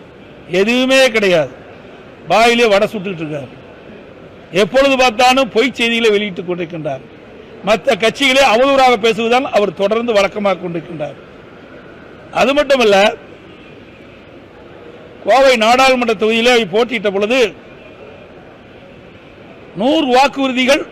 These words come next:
ஐந்நூறு நாளில் நிறைவேற்றப்படும் சொன்னார். எந்த கட்சியை சேர்ந்த தலைவரும் இப்படிப்பட்ட வாக்குறுதி கொடுத்ததே கிடையாது. ஆனால் இப்படி ஒரு பொய்யான செய்தியை வாக்காளர் பெருமக்கள் எடுத்ததை சொல்லித்தான்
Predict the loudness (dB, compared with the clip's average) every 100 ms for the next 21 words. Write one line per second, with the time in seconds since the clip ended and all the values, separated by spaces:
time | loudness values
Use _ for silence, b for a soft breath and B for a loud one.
0 | -4 0 0 0 -2 -2 2 2 2 -4
1 | -4 0 0 0 -2 -6 -8 -8 -6 -6
2 | -8 -18 -20 -20 -20 -20 -20 -20 -20 -20
3 | -20 -20 -20 -20 -20 -20 -20 -20 -20 -20
4 | -20 -20 -8 -4 -2 0 0 0 -2 -2
5 | -4 -2 -4 -2 -2 -2 0 0 0 -6
6 | -8 -8 -8 -4 -2 -2 -4 -8 -6 -8
7 | -4 -2 -2 -2 -2 -2 -4 -16 -20 -20
8 | -20 -20 -20 -20 -20 -20 -20 -20 -20 -8
9 | 0 2 4 2 0 2 2 2 0 2
10 | 2 2 2 0 -2 -2 0 0 0 -4
11 | -16 -20 -20 -20 -20 -20 -20 -20 -20 -2
12 | 0 0 0 0 2 0 0 -4 -4 -4
13 | -4 -4 -4 -4 -14 -8 -6 -4 -6 0
14 | 2 2